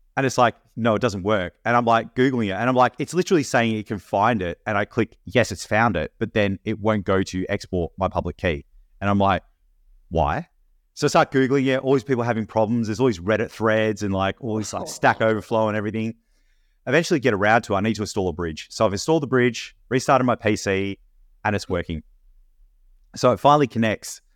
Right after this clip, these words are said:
Speaker 1: and I go through and I press send on the transaction. Gas fees are, like, thirty, forty bucks U S D.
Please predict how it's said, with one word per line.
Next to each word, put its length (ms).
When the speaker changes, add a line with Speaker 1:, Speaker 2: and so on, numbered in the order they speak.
Speaker 1:
and 340
I 80
go 200
through 460
and 380
I 100
press 200
send 300
on 140
the 80
transaction. 460
Gas 260
fees 260
are, 60
like, 240
thirty, 280
forty 260
bucks 240
U 100
S 100
D. 240